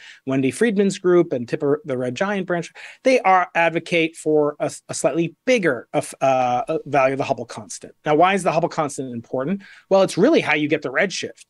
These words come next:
which I said earlier is the most important number in cosmology, observable in cosmology. So you use, you wanna construct the redshift distance relationship, and the proportionality constant is Hubble's constant. It also gives you an, a handle on the age of the universe.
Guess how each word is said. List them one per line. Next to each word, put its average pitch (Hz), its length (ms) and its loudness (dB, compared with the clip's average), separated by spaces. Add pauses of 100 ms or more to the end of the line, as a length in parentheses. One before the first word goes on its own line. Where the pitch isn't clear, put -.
which 139 220 0
I 135 80 2
said 151 400 0
earlier 165 280 2
is 139 120 -12
the 143 60 -4
most 185 140 0
important 170 320 -4
number 165 280 2
in 151 80 -4
cosmology, 156 500 0
observable 151 460 0
in 147 80 -2
cosmology. 151 600 -6 (380)
So - 140 -4
you 151 100 4
use, 180 220 -2 (160)
you 151 80 -2
wanna 170 160 2
construct 170 380 -2
the 147 60 0
redshift 151 420 0
distance 220 360 -2
relationship, 165 1000 -2
and 127 100 -4
the 123 80 -8
proportionality 165 680 0
constant - 440 -8
is 143 140 -4
Hubble's 156 260 0
constant. - 420 -4 (320)
It 180 200 -4
also 302 300 2
gives 151 300 0
you 156 80 4
an, 156 100 -2 (120)
a 131 100 -4
handle 170 520 0 (100)
on 156 120 -4
the 160 60 -6
age 147 220 0
of 151 60 0
the 156 80 0
universe. - 480 0